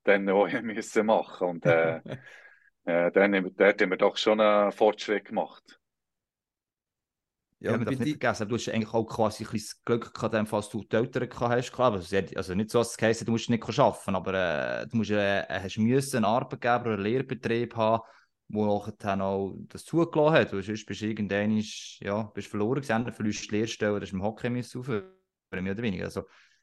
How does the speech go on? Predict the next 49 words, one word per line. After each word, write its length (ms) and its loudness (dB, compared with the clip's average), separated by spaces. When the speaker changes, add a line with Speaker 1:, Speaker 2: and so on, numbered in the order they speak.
Speaker 3:
das 160 -2
ist 40 -8
sicher 280 -2
rückblickend 500 -4
für 60 -20
dich 300 2
in 80 -14
dem 180 4
Sinne 200 4
ein 20 -6
Glücksfall 460 4
gewesen, 200 0
wenn 80 2
sie 80 0
im 60 2
Moment 240 4
natürlich 320 -6
du 120 2
lieber 280 4
nur 180 2
auf 160 -2
Hockey 320 -4
gesetzt 400 -6
hättest, 240 -4
denke 180 -4
ich 60 -20
jetzt 180 -12
mal. 220 -6
Speaker 1:
Ja, 120 8
ich 40 6
glaube, 240 8
wenn, 340 6
wenn 100 2
ich 100 -4
es 100 -8
so 200 8
nicht 140 2
hätte 180 2
können 260 2
machen, 320 0
hätte 120 0
es 40 -20
nicht 160 -10
funktioniert. 720 -2
Wenn 140 0
ich 60 -4
doch 140 2
alle 340 6
Stunden 400 0